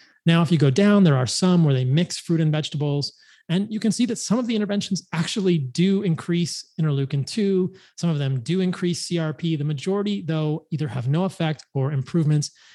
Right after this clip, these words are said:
in inflammatory markers. If you wanna go through these, you can. There's quite a lot of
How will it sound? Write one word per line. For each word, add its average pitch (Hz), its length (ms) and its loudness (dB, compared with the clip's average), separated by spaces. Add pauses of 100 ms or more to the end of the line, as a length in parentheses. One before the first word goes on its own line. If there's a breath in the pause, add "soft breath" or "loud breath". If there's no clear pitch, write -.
(120 loud breath)
in 151 100 0
inflammatory 135 500 -2
markers. 143 360 0
If 156 80 -4
you 139 120 0
wanna 220 160 0
go 208 80 0
through 196 140 -2
these, 185 180 0
you 165 120 -6
can. 220 360 -2
There's 143 180 2 (140)
quite - 360 -8
a 175 60 -2
lot 156 440 0 (100)
of 143 240 -2